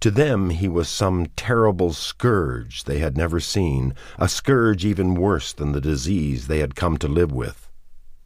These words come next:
He was an invisible specter who had left for evidence of his existence the bloodless bodies of their loved ones.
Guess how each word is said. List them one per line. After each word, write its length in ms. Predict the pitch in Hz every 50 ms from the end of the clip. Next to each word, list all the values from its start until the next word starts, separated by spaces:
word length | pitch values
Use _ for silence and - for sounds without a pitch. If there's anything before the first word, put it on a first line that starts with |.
| - - - -
He 140 | - - 113
was 160 | 110 110 101
an 120 | 117 113
invisible 540 | 113 110 104 92 127 139 139 135 131 117 127
specter 760 | 113 - - - 139 135 135 - - - 80 65 58 57 60
who 160 | - 90 87
had 140 | 82 76 73
left 320 | 85 90 104 104 - -
for 220 | - - - 104 -
evidence 480 | - 98 95 92 85 85 82 82 -
of 140 | 87 85 71
his 180 | 85 85 78 82
existence 640 | 80 69 69 78 90 - - - - 82 80 71 -
the 160 | - - 69
bloodless 600 | 65 73 80 87 90 87 76 76 82 85 73 67
bodies 540 | 64 69 85 82 78 71 71 69 67 65 73
of 100 | 73 65
their 140 | 71 71
loved 340 | 67 69 71 73 71 64 62
ones. 600 | 60 58 57 57 57 55 52 - - - - -